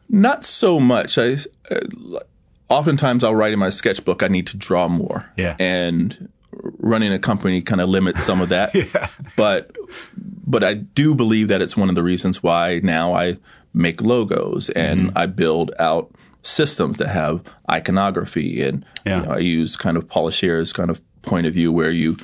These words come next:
Speaker 1: you paint with type. And so I, uh, I really kind of do what I was doing in illustration with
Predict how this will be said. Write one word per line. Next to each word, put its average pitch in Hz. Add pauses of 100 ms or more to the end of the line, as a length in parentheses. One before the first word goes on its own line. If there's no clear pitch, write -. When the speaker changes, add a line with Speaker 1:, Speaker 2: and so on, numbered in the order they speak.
(160)
Speaker 1:
you 85
paint -
with -
type. - (340)
And 82
so 85
I, 82 (160)
uh, 82 (120)
I -
really 87
kind 90
of - (260)
do 92
what 90
I 85
was 87
doing 90
in 82
illustration 82 (340)
with 95